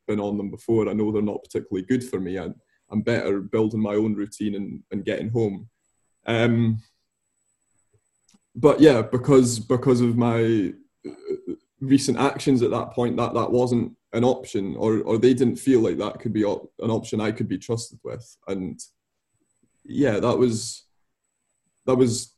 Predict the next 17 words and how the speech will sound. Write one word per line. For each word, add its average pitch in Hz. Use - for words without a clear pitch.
hard. 101
I 90
wanted 110
her 123
to 120
really 113
listen 110
and 107
value 113
my 104
opinion. 107
I 107
felt 113
like 110
I 113
was 107
being 101